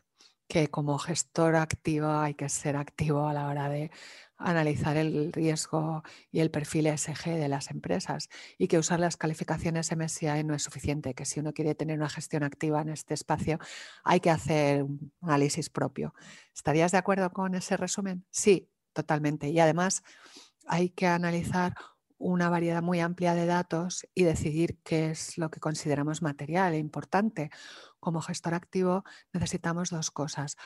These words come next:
una gama amplia de fuentes de datos y un parámetro de materialidad para ayudarnos a estructurar la información.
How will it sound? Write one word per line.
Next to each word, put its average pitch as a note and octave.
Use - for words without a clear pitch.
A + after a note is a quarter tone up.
una F3+
gama F3+
amplia F3+
de F3
fuentes F#3
de F#3+
datos G3+
y E3
un E3
parámetro E3+
de E3+
materialidad D#3+
para D#3
ayudarnos D#3
a D#3+
estructurar -
la D#3
información. D3+